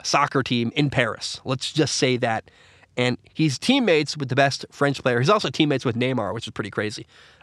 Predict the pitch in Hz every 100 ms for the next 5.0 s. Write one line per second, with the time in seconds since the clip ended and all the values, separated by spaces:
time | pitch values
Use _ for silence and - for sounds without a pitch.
0 | - 117 113 107 113 - _ _ _ _
1 | _ _ - _ _ _ - 196 208 180
2 | 147 151 170 113 113 113 120 131 123 117
3 | - 170 160 117 113 - 113 110 110 -
4 | 113 107 - 127 113 101 - 120 110 110